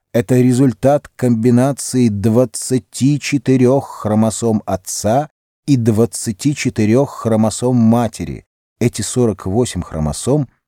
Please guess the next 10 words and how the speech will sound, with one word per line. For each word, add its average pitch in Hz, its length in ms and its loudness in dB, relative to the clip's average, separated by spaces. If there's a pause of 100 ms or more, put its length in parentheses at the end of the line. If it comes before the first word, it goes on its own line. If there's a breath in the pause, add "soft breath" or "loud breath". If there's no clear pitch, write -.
(220)
образуют 110 520 0
все - 380 -2 (160)
то, 160 200 2
что - 280 -10
вы 92 320 -2
унаследовали. 73 960 -6 (800)
В - 140 -20
каждой 107 460 -2
из 76 280 -10
них 139 300 -4